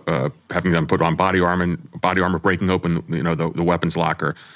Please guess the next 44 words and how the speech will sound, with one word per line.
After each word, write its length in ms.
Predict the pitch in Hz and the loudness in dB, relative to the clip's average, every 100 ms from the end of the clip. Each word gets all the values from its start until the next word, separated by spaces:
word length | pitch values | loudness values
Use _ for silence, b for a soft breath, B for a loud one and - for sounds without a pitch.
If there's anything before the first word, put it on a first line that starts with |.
| B B B | B B B
And 140 | 120 | 2
ultimately, 480 | 131 131 107 107 98 | 2 2 2 2 0
when 220 | 104 101 | 0 0
we 120 | 104 101 | 2 2
made 200 | 101 92 | 2 0
it 100 | - | -2
through 220 | 113 120 | 0 0
that, 300 | 78 73 - | 0 -2 -2
but 100 | 113 | 2
it 40 | |
was 160 | 107 98 | 2 2
because 500 | 104 - 123 117 90 | -2 0 2 2 2
I, 160 | 71 98 90 | 0 0 0
I, 60 | 92 | 0
you 100 | 90 | 0
know, 60 | |
I 60 | 90 | 0
had 100 | 85 | -2
so 200 | - 107 | 0 0
much 240 | 101 92 | 2 0
trust 380 | - - 90 - | -4 0 0 0
and 100 | 85 | -4
faith 380 | 82 92 123 - 104 | 0 0 0 -2 0
just 200 | 117 120 | 0 2
in 100 | 110 | 2
that 180 | 95 | 0
specific 420 | - 92 90 - - | -4 -6 -6 -6 -4
team. 380 | 123 98 - - B B B | -2 -2 -2 -8 B B B
And, 200 | - 110 | -2 0
and, 140 | 95 107 | 2 2
you 80 | 117 | 2
know, 60 | |
that, 240 | 90 98 - | 2 0 0
that 120 | 90 | 0
hasn't 240 | 95 85 | 0 -2
been 120 | 87 | -2
the 80 | 82 | -2
case 240 | 82 82 87 | -2 -2 -2
my 100 | 82 | -4
entire 300 | 82 80 85 | -4 -4 -4
career. 260 | 87 87 | -2 -2
Sometimes 480 | 92 95 90 92 92 | 0 -2 0 0 0
you 60 | 95 | 2
go, 340 | 87 90 87 | 2 2 0